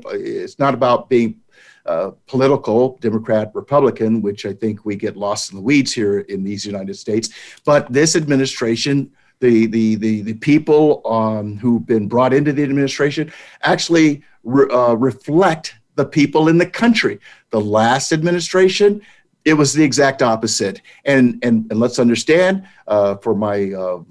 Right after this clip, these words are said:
white friends, they didn't notice it because guess what? You look like each other. You're very comfortable. But this is no longer the United States of America back in the eighties when it was eighty percent, I'm making up a number, white. That is changing. And I guess some people have a problem with that.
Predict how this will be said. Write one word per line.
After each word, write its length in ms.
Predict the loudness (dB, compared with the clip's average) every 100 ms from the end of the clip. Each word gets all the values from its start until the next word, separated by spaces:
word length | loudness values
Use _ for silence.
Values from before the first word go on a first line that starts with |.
| _
white 280 | 0 0 2
friends, 400 | 2 2 0 2
they 100 | 4
didn't 200 | 4 4
notice 340 | 4 2 0
it 180 | -4 -4
because 480 | -8 -4 0 -2 -4
guess 300 | -6 -6 -2
what? 300 | 0 -2 -6 _
You 180 | 0
look 220 | 2 2 2
like 180 | 0
each 220 | 2 0 2
other. 240 | 2 2
You're 140 | 0
very 220 | 4 2 2
comfortable. 540 | 0 -2 0 0 -2 -8 -4
But 160 | -2 4
this 240 | 4 4
is 140 | 0 2
no 160 | 2
longer 440 | 4 2 2 2 4
the 100 | 4
United 360 | 4 2 0
States 400 | -2 0 0 2
of 80 | -4
America 360 | -2 0 0 0
back 280 | -2 -4 -4
in 120 | -4
the 180 | -4 2
eighties 480 | 2 2 0 -2 -6 -20 -12
when 340 | 0 2 4 2
it 180 | 2 2
was 400 | 4 4 2 -2 0
eighty 260 | 4 2
percent, 440 | 2 0 2 2 0
I'm 140 | -4
making 260 | -6 -4 -4
up 80 |
a 60 | -2
number, 420 | -2 0 -2 -2 -12 -2
white. 400 | 2 4 2 -2 -20 -2
That 180 | 2 2
is 180 | 0
changing. 640 | 0 2 2 2 0 0 -2
And 120 | -4
I 100 | -4
guess 220 | -6 -6
some 160 | -4 -2
people 200 | -2 0
have 140 | 0
a 60 | -2
problem 440 | -4 -2 2 4
with 160 | 4 2
that. 280 | 0 0